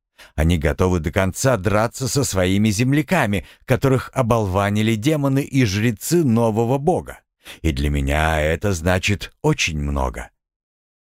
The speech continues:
«А чем отличается служба в вашей бригаде от воинской повинности в войске герцога Куэха Кавейра?» «Тем, что я стану вам платить,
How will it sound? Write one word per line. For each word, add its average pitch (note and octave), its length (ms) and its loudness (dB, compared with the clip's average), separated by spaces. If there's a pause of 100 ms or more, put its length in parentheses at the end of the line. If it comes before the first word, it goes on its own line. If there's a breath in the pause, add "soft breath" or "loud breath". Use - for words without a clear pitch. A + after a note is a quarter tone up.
(520 loud breath)
«А C#3+ 260 0
чем F#3+ 280 0
отличается C#3 800 -2
служба B2+ 520 0
в E2+ 180 -2
вашей F#2+ 340 0
бригаде C#3 680 0
от D3+ 220 -2
воинской D3 520 0
повинности C3 720 0
в A2+ 100 4
войске A2+ 540 0
герцога F#2 680 0 (200 loud breath)
Куэха E2+ 480 0
Кавейра?» B2 640 -2 (1400 loud breath)
«Тем, F3+ 340 0
что - 240 -4
я C#3+ 260 0
стану C#3+ 460 -2
вам C3 240 0
платить, - 720 -4